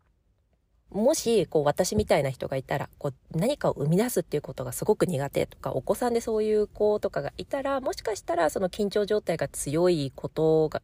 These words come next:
によって、何かを作り出すとか、創造性とか、それが可能な状態ではないのかもしれないっていう視点は持ってあげるのはいいのかなって思います。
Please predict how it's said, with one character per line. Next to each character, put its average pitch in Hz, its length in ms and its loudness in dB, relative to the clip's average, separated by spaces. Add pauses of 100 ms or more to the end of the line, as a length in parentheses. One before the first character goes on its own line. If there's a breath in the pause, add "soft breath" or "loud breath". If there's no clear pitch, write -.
(140)
に 247 220 -2
よ 196 100 6
っ - 40 -2 (220)
て、 277 380 4 (560 soft breath)
何 220 300 2
か 151 140 -2
を 131 100 -2
作 - 300 -2
り 226 120 2
出 240 140 2
す 175 300 0
と - 100 -10
か、 - 180 -10
創 214 360 2
造 240 260 4
性 233 300 0
と 160 120 -6
か、 139 340 -6 (800)
そ - 160 -4
れ 240 160 0
が 220 200 2
可 - 200 -2
能 233 220 2
な 233 160 0
状 185 260 0
態 180 240 -2
で 254 120 6
は 208 120 4
な 170 160 2
い 160 80 0
の 147 100 -2
か - 140 -8
も 135 100 -6
し - 140 -8
れ 151 100 -6
な 214 160 0
い 311 40 2
っ - 40 -10
て - 180 -4
い 214 60 6
う 185 60 6
視 - 140 -2
点 165 280 0
は 208 180 2
持 185 140 2
っ 180 40 -4
て 151 460 0 (520)
あ 170 80 2
げ 165 140 4
る 170 100 4
の 170 120 4
は 156 100 2
い 160 140 -2
い 160 40 -2
の 160 100 -2
か 151 140 -2
な 240 160 2
っ 285 60 2
て - 360 0
思 151 300 -2
い 139 60 -2
ま 131 220 -4
す。 - 140 -18